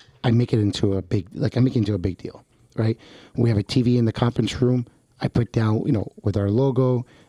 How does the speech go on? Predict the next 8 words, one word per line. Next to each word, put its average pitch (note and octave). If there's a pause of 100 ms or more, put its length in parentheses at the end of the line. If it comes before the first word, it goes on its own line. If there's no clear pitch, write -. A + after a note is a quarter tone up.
(100)
I -
put A#2
down A2+
welcome, A#2+
their G2+
name, B2 (220)
you B2+
know, G2+